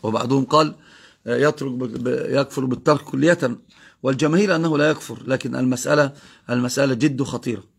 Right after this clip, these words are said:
المسألة جد خطيرة، فوجب الوقوف عندها والحفاظ على الصلاة وعدم المخاطرة بها.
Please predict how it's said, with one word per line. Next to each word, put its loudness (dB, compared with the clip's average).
المسألة 0
جد 2
خطيرة، -8
فوجب 6
الوقوف 0
عندها -2
والحفاظ 0
على 0
الصلاة -2
وعدم 0
المخاطرة 0
بها. 2